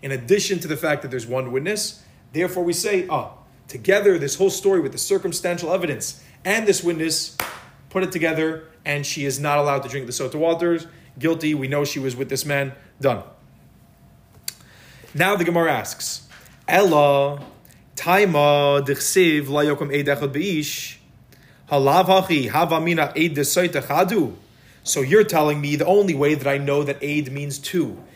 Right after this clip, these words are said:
is from this verse that you brought. But if I only had the case of sota, I wouldn't know that myself.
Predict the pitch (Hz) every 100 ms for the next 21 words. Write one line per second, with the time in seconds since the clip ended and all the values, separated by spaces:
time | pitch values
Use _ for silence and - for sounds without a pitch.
0 | - 135 - 151 143 123 147 135 151 139
1 | 131 190 156 - - - - - - 139
2 | 135 139 185 175 165 147 139 175 170 139
3 | - 185 165 135 160 151 160 151 131 117
4 | 190 208 - -